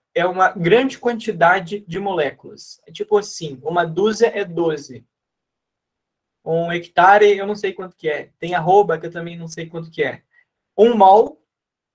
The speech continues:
é seis vezes dez a vinte e três partículas. Então, assim, é uma quantidade muito grande de partículas.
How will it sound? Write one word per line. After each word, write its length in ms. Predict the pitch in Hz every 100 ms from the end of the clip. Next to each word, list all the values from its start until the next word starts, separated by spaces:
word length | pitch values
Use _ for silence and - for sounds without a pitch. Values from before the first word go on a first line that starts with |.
| _ _ _ -
é 120 | 151
seis 760 | 160 - 208 240 262 - - _
vezes 340 | 165 190 208
dez 260 | 170 202 214
a 80 | 202
vinte 260 | 202 262
e 60 | -
três 300 | 202 214 226
partículas. 760 | - 214 - 175 170 139 - -
Então, 200 | 180 269
assim, 320 | 247 170 156
é 40 | 170
uma 160 | 214
quantidade 480 | 226 247 - 254 262
muito 1000 | 254 220 220 240 254 262 262 262 254 226
grande 300 | 185 185 175
de 80 | 165
partículas. 840 | 160 147 143 - 139 - - -